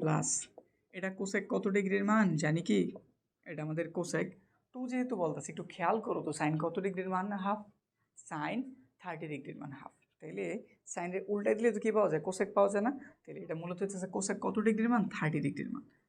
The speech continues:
তাহলে লেখা দাও এখানটাতে cosec কত ডিগ্রি? থার্টি ডিগ্রি। cosec, cosec বাদ দিয়ে দিলাম, তাহলে theta সমান কত পাওয়া গেছে? থার্টি ডিগ্রি। কাজ কমপ্লিট। এদিকটাতে তাকাই, cosec theta is equal to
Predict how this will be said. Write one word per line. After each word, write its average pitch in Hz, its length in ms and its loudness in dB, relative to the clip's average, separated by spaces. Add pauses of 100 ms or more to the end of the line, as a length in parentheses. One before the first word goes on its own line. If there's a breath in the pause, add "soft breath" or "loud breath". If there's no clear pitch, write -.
(140)
তাহলে 160 240 -10
লেখা 160 260 -2
দাও 160 160 0
এখানটাতে 160 340 -2 (100)
cosec 220 280 0 (100)
কত - 100 -2 (100)
ডিগ্রি? 240 240 6 (1300)
থার্টি - 300 -12
ডিগ্রি। - 200 -10 (340)
cosec, 196 300 -8
cosec 220 200 -4 (100)
বাদ 190 160 4
দিয়ে 202 160 4
দিলাম, 202 260 4
তাহলে 165 280 4
theta 180 280 4
সমান 190 260 6
কত 190 100 4 (100)
পাওয়া 202 200 10
গেছে? 196 220 6 (960)
থার্টি 151 340 -8 (360)
ডিগ্রি। - 240 -12 (240)
কাজ 160 140 -6 (100)
কমপ্লিট। - 360 -6 (260)
এদিকটাতে 190 440 -6
তাকাই, 190 280 0 (1120)
cosec 202 360 -2 (1000)
theta 196 280 -6 (360)
is 160 140 -6
equal 180 240 -4
to 233 40 2